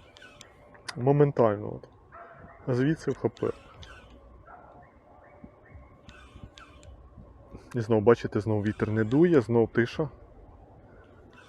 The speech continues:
Фу, і зразу спека, просто жесть. Оце, я не знаю, ну літом так не жарило, як зараз, <laughs> мені здається. І, ну були там, конечно, взагалі, е, теплі деньки, але взагалі-то,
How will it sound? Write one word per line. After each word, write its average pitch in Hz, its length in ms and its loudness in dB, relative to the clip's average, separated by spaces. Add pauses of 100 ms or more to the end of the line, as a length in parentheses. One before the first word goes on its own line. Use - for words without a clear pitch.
(120)
Фу, 117 560 0
і 110 40 0
зразу 107 340 0
спека, 101 420 -6
просто 104 640 -6
жесть. - 520 -8 (1400)
Оце, 147 340 -2 (1400)
я 120 140 0
не 139 100 0
знаю, 160 180 0
ну 123 120 2
літом 139 280 -2
так - 180 -8
не 110 120 -2
жарило, 101 440 -4
як 104 140 -2
зараз, 101 280 -2
<laughs> - 0 -
мені 139 220 2
здається. 120 560 4 (340)
І, 139 40 0
ну 135 80 4
були 214 240 6
там, 160 140 6
конечно, 123 500 4 (380)
взагалі, 127 360 6
е, 117 480 8
теплі 120 280 8
деньки, 117 380 0
але 117 180 8
взагалі-то, 135 720 6